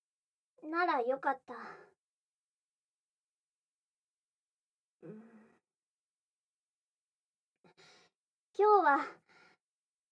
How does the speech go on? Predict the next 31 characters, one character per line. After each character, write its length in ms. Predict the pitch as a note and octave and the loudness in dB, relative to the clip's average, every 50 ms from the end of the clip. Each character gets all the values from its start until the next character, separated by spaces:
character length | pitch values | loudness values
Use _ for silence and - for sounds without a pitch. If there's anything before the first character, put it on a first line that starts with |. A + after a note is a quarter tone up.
| _ _ - | _ _ -12
い 120 | D#4 D#4+ | -6 0
ろ 160 | E4+ F#4+ G4 | 2 4 4
い 60 | G4 | 4
ろ 180 | F4+ F#4+ F#4+ F#4+ | 4 4 4 2
迷 360 | F4 E4+ F4+ G4 G#4 G4+ G4 | 2 2 2 2 4 4 4
惑 260 | F4+ E4+ E4 - - | 2 2 0 -6 -12
か 140 | - E4+ D#4+ | -12 -12 -10
け 140 | E4 E4 C#4+ | -8 -10 -10
て、 200 | - C4 B3 B3 A#3+ - - _ _ _ _ _ _ _ _ _ _ | -8 -10 -10 -10 -12 -16 -20 _ _ _ _ _ _ _ _ _ _
ご 140 | - C#4 C#4 | -16 -14 -10
め 160 | C4+ C#4 C4+ | -8 -6 -6
ん。 20 | |
さ 60 | A#3 A3+ | -6 -8
っ 40 | G#3 - - - _ _ _ _ _ _ _ _ _ _ _ _ _ _ _ _ _ _ _ _ _ _ _ _ _ _ _ _ _ C4 B3 B3 - A4 A#4 B4+ B4+ | -10 -16 -20 -20 _ _ _ _ _ _ _ _ _ _ _ _ _ _ _ _ _ _ _ _ _ _ _ _ _ _ _ _ _ -20 -20 -6 -2 -2 0 0 2
き 140 | - A#4 B4 F4 | 4 4 4 4
も 100 | C#4 B3+ - | 2 -4 -10
説 280 | - C#4+ - - D#4+ E4 | -14 -14 -12 -10 -6 -6
明 220 | E4 E4 E4 E4+ | -4 -2 -4 -4
し 60 | - | -4
た 160 | - F4+ F4+ F4+ | -2 -2 -2 -2
け 140 | F4 D4+ | -2 -6
ど、 160 | C4 B3+ A#3+ B3 - - - _ - - - _ _ _ _ _ _ _ _ _ _ | -6 -6 -6 -8 -12 -18 -20 _ -20 -20 -20 _ _ _ _ _ _ _ _ _ _
ま 240 | - C#4 C#4+ D4+ D4+ | -10 -6 -6 -4 -4
だ 160 | C4 A3 A3+ A#3+ - _ _ | -4 -6 -8 -10 -16 _ _
催 240 | D#4+ D#4 D#4 D#4 D#4+ | -6 -6 -4 -4 -4
眠 220 | D#4+ E4 D#4 C#4+ | -4 -6 -6 -8
術、 420 | A#3+ A#3 - _ - E3+ E3 E3+ - _ _ _ _ _ _ _ _ - | -10 -12 -14 _ -14 -14 -14 -14 -16 _ _ _ _ _ _ _ _ -10
完 300 | - F4 G4 G4+ G4 E4+ | -6 -2 2 2 2 4
全 220 | G4+ G#4 G4 G4 | 4 4 4 4
に 180 | F#4+ G4 F#4 - _ | 2 0 -2 -2 _
解 120 | - G4 | -4 -2